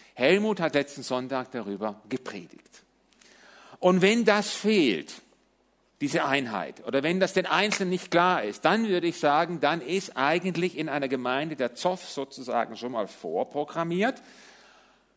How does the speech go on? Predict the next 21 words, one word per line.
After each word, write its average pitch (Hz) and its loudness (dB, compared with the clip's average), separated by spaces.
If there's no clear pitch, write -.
Vor 170 -4
allem, 190 4
wenn 170 0
es 180 -4
dann 156 2
um 170 2
diese 147 -2
besagten 131 -2
Gaben 127 4
geht, 175 0
die 185 2
ja 175 6
der 202 2
Heilige 139 4
Geist 127 2
so 170 0
verteilt, 147 0
wie 170 -8
er 214 8
das 104 2
will. 82 -8